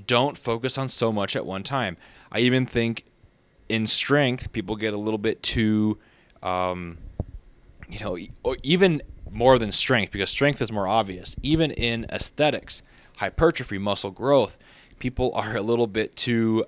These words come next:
balanced. I think a lot of times you'll say, "Oh, man, I really wish I had, you know, better shoulders." But you'll also be putting just as much energy into your legs and your back and your chest and your arms and your forearms and your calves and your abs.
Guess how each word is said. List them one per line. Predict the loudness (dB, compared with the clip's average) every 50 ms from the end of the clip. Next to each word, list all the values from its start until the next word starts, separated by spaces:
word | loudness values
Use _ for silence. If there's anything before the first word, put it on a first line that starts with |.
| -2 0
balanced. | 2 2 4 4 4 2 2 0 -2 -6 -4
I | -4 -2
think | -2 -2 -2 -2
a | -2
lot | 0 0 0 0
of | -2
times | -2 -4 -4 -4 -4
you'll | -4 -4 -4
say, | -2 -2 -2 -4
"Oh, | -4
man, | -6 -6 -6 -6 -6 -6
I | -6
really | -6 -6 -4 -4 -2
wish | -2 -2 -2 -2 0
I | 0
had, | 2 2 2 2 2 0 -4 -8 -20 -20 -20 -20 -20 -20 _ _ _ _
you | -4 -2 0
know, | 2 2 0
better | 0 -2 _ 0 0 2 2 2
shoulders." | 0 0 2 4 6 6 6 6 4 2 0 -2 -2 -4 -4 -6 -8 _ _ _ _ _ _ _ _ _ _ _ _ _ _
But | 2 4 6 6 6 6 4 0 _ _ _ _ _ _ _ _ _ _ _ _ _ _ _ _ _ _ _ _ _ _ _ _
you'll | -10 -8 -6
also | 0 4 6 8 8 6 6 4 2 2 2 2 2 -2 -4 _ _ _ _ _ _ _ _
be | -8 -8
putting | -6 -4 -2 -2 -2 -2 0
just | -2 -2 -2 -2
as | -4 -4
much | -4 -4 -4 -4
energy | -4 -4 -4 -6 -6 -4 -4 -4
into | -4 -6 -6 -6
your | -6 -4
legs | -4 -2 -2 -2 -2 -4 -4 -8
and | -8 -8
your | -8 -6
back | -2 0 0 2 0 0 -4
and | -8 -14
your | -12 -12
chest | -8 -4 -2 -2 -2 -2 -4
and | -6 -8
your | -8 -8 -6
arms | -2 -2 0 0 0 -2 -4 -6
and | -8
your | -8 -10
forearms | -8 -4 -2 0 0 0 0 -2 -6
and | -6
your | -8 -8
calves | -8 -4 -2 0 2 2 0 0 -2
and | -6 -10
your | -8 -6 -2
abs. | 0 0 0 0 -2